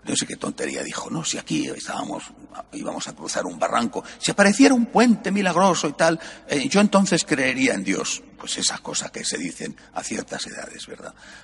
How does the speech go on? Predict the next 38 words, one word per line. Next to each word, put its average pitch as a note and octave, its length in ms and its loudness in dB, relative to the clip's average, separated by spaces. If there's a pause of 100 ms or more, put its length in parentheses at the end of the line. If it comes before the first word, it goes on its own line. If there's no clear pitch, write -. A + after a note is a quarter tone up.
Bueno, - 240 -10 (340)
es - 140 4
igual. A3+ 460 0 (500)
O - 20 -10
sea, G2+ 140 2
si - 160 6
hubiera G#3 200 4
aparecido F3+ 440 4
un F3 160 0
caballo F#3 380 4
volando, D#3+ 420 6
un, C3 220 0
un, C3 500 -4 (240)
eh, - 180 -4 (220)
da F#3 80 2
igual. G3+ 540 4
O C3+ 40 -6
sea, - 180 0
de, - 200 -10 (1160)
si - 160 -6
tú G#3+ 100 4
no F#3 100 8
quieres A#2 260 4
creer, A#2 580 2 (600)
aunque B2+ 220 0
te F#3 100 2
haga F3 120 4
Dios D3 220 6
mil E3+ 180 4
millones C#3 400 6
de A#2+ 80 2
milagros A#2+ 420 0
cada A2+ 240 2
día, C3 260 4
no A#2 100 -2
vas E2+ 180 2
a E2 80 -6
creer C2 340 -4